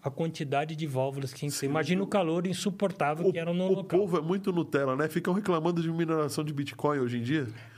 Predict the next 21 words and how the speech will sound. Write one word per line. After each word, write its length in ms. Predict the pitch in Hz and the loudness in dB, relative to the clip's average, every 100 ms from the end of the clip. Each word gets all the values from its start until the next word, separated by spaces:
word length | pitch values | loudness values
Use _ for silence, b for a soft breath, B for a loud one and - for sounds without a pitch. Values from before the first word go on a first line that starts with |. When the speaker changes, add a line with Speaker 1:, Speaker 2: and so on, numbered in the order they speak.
| - | -6
Speaker 1:
Exatamente, 920 | 160 156 131 147 175 - 185 139 117 | -4 2 2 2 -2 -4 -2 -2 -2
Speaker 2:
<laughs> 60 | 120 | -2
Speaker 1:
né? 180 | 135 139 B B - | -2 -6 B B -2
E 100 | 170 | 0
aí, 240 | 196 240 254 | 2 0 -2
o 40 | - - _ _ _ _ | -6 -20 _ _ _ _
que 120 | - | -2
que 80 | 233 | 0
acontece? 600 | 214 196 180 139 107 - | 0 0 0 -2 -4 -6
Você 280 | 135 139 - | -4 -2 -4
tinha 200 | 147 170 | -6 -4
um 100 | 180 | -2
ambiente 680 | 175 175 170 170 208 208 - b b b _ _ _ | -2 -2 -2 -2 -4 -6 -12 b b b _ _ _
que 240 | 170 143 | -2 -2
dependia, 640 | 123 143 147 139 131 156 | -2 -2 -2 -2 -2 -2
né, 100 | 143 | -2
de 100 | 143 | -2
uma 180 | 139 131 | -2 -4
boa 480 | 113 117 139 180 160 | -4 -4 0 0 -2
refrigeração 840 | 139 135 131 131 127 113 - 139 202 - b b b b b _ | -4 -6 -6 -4 -4 -6 -8 -8 -8 -16 b b b b b _
e 280 | - 139 113 | 0 0 0